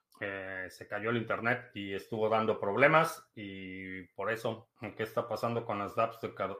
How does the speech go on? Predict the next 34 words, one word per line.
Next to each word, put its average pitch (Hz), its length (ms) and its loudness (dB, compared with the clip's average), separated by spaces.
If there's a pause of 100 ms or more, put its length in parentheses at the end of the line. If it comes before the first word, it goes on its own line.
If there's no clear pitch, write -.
en 104 200 -6
Cardano? 113 680 4
¿Es 117 80 0
para - 280 2
preocuparse? 143 640 4 (260)
Eh, 101 340 2
no 117 200 6
sé 131 200 2
qué, 123 220 6
a 110 120 6
qué 127 80 4
te 117 100 4
refieres 120 320 4
con 101 220 0
que 101 100 -4
qué 120 80 2
está 117 240 8
pasando 131 600 4 (840)
y 95 520 -4
no 98 180 -2
sé 110 100 -2
por 98 240 -2
qué 104 120 -2
estarías 104 380 2
preocupado. 120 680 6 (260)
¿Crees 123 200 0
que 120 100 2
ya 123 100 8
los 117 120 6
gobiernos 123 340 8
están 127 220 4
desesperados 117 580 6
y 117 40 4
no, 120 380 2